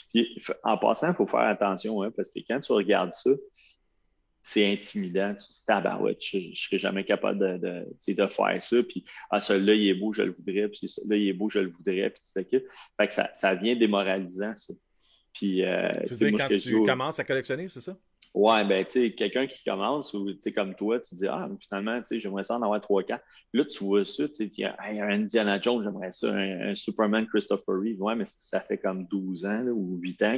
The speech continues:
Speaker 1: que c'est sorti. Puis là, ben, tu sais, essayer d'en retrouver, euh, tu sais, tu vas payer, tu payeras pas trois cents, tu vas peut-être payer huit, neuf cents, tu sais. Fait que, mais si, par exemple,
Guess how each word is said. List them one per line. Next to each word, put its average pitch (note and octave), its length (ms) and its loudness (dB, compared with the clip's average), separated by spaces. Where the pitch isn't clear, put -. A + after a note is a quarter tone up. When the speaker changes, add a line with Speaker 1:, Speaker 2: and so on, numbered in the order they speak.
Speaker 1:
que G2+ 80 4
c'est - 140 -4
sorti. - 480 -8
Puis - 160 -8
là, G2 180 6
ben, G2 580 0
tu - 80 -16
sais, G2+ 360 2
essayer G#2+ 280 0
d'en G2+ 160 2
retrouver, G2+ 840 0
euh, G2 280 0
tu G#2 180 4
sais, G2 100 2
tu - 80 -8
vas F#2+ 120 2
payer, G2 560 6
tu - 80 -14
payeras F#2+ 220 2
pas G2+ 120 0
trois G2 320 0
cents, A2 220 -6
tu - 100 -18
vas F#2 120 -2
peut-être F#2+ 220 -2
payer F#2+ 260 0
huit, G2+ 220 -2
neuf G2 200 -8
cents, B2+ 240 -6
tu - 160 -16
sais. - 40 -20
Fait G2+ 180 2
que, F2+ 300 4
mais G2 420 -2
si, - 360 -2
par A#2 140 2
exemple, A2 580 2